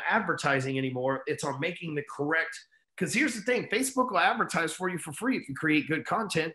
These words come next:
it'll put it in front of more people. It'll sh-, you know what I'm saying? It'll put it on the different distribution channels, all that stuff. And same with YouTube or Instagram or anything else. So, you know,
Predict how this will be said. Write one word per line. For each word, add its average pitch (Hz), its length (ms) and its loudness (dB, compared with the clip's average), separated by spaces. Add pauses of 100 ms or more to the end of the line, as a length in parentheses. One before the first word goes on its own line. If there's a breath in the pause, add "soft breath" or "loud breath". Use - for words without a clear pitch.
it'll 135 160 0
put 156 160 -2
it 143 40 -4
in 135 60 -8
front 160 180 -2
of 143 60 0
more 160 220 0
people. 185 520 -4
It'll 127 340 -6
sh-, - 260 -6
you 165 140 2
know 165 80 4
what 156 40 2
I'm 156 80 0
saying? 165 220 0
It'll 143 160 -2
put 165 160 -2
it 156 60 -2
on 160 120 0
the 147 80 0
different 156 360 -6
distribution 170 680 -6
channels, 180 460 -2
all 165 180 -4
that 156 180 -6
stuff. 131 320 -6 (540)
And 151 400 2
same 175 240 -2
with 165 120 -2
YouTube 175 440 -4
or 147 100 -2
Instagram 160 600 -2
or 147 80 -2
anything 151 400 -4
else. 170 260 -2
So, 127 280 -4 (260 loud breath)
you 143 120 -4
know, 127 120 -4